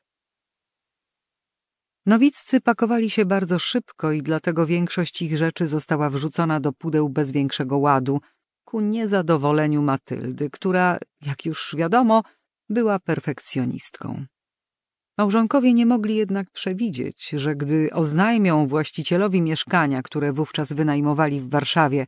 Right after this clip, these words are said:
że planują je niedługo opuścić,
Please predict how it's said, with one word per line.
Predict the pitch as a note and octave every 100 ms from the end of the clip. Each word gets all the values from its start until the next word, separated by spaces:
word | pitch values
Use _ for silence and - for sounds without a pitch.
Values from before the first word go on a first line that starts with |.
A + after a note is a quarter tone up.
| - _ _ _ _ _
że | G#3
planują | G#3 B3 C4+ C#4+ A#3+
je | G#3+ G3+
niedługo | F#3+ F#3 G3+ F#3+ E3+
opuścić, | F3 - D#4 - E3+ C#3 -